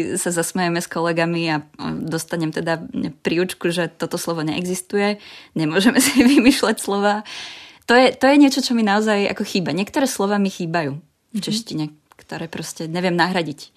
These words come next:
Speaker 2: A viete nejaké takéto konkrétne slovo? Viete si spomenúť na niečo, čo ste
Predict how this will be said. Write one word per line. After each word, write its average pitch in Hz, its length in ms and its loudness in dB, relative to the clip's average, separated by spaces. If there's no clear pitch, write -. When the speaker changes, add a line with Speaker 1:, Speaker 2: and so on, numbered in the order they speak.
Speaker 2:
A 214 140 -4
viete 196 400 0
nejaké 196 320 -4
takéto 190 320 -8
konkrétne 190 640 -8
slovo? 254 400 -8
Viete 101 240 -10
si - 140 -10
spomenúť 98 560 -8
na 98 80 -8
niečo, 190 340 -8
čo - 140 -14
ste 196 340 -8